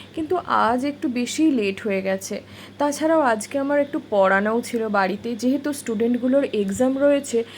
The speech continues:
তাই ওদেরকে আমি বাড়িতেও মাঝে মধ্যে দেখাই।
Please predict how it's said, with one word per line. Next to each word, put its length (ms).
তাই 160
ওদেরকে 320
আমি 140
বাড়িতেও 480
মাঝে 280
মধ্যে 280
দেখাই। 380